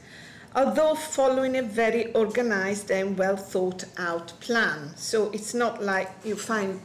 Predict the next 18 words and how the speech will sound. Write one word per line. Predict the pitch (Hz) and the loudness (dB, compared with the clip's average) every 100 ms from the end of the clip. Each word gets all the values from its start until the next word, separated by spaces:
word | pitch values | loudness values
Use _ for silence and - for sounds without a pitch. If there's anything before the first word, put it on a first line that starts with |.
| - | -6
often | 220 226 - - 185 180 202 | -2 -2 -2 -4 -4 -4 -4
in | 196 185 | -4 0
the | 185 185 - - - - - - - - - - | 0 0 -4 -12 -20 -20 -20 -20 -20 -20 -20 -4
literature | 175 226 - 208 - 190 185 | -2 0 -2 -2 0 0 2
that | 208 - - - - | 0 0 -4 -12 -2
the | 208 208 196 | 2 4 2
decoration | 196 226 233 226 226 226 196 | 2 0 2 4 4 2 0
is | 196 190 | -2 -2
scattered | - - 214 208 190 | -6 -4 -4 -2 -2
around, | 185 196 190 170 | 0 0 -4 -6
but | 170 | -8
it's | - - - - | -8 -10 -6 -2
not. | 214 202 214 | 0 -2 -4
It's | 185 - | -8 -8
very | - 226 220 214 202 190 185 175 - - | -8 0 2 4 2 0 -2 -4 -12 -10
well | 196 196 190 175 170 175 - - - - | -2 0 2 4 2 0 -6 -18 -20 -14
thought | - 214 180 - - - - - - - - | 0 2 2 -4 -14 -18 -20 -20 -20 -20 -12
out. | 170 135 135 - | -8 -6 -8 -12